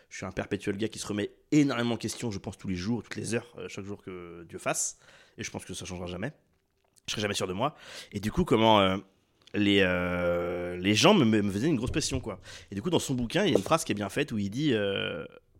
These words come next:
Votre gamin, il a dit, de toute façon, il y a que vous qui allez l'éduquer, de toute façon, déjà. »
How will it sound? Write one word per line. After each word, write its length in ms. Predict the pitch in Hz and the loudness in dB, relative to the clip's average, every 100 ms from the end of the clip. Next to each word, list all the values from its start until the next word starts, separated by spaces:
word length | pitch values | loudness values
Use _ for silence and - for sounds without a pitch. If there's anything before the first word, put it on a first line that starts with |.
| - | -4
Votre 220 | 107 117 | 0 4
gamin, 340 | 117 113 151 147 | 4 4 4 2
il 160 | 107 | 0
a 60 | 107 | -4
dit, 60 | 123 | -4
de 60 | |
toute 0 | |
façon, 360 | 123 - 147 113 | -6 -6 -4 -4
il 60 | |
y 40 | 101 | -4
a 40 | |
que 100 | - | -4
vous 240 | 101 113 - | 0 2 2
qui 100 | 110 | -2
allez 120 | 101 | -4
l'éduquer, 320 | 101 98 - | -6 -8 -6
de 40 | 165 | -6
toute 80 | - | -6
façon, 100 | 139 | -6
déjà. » 320 | 104 110 | -4 -4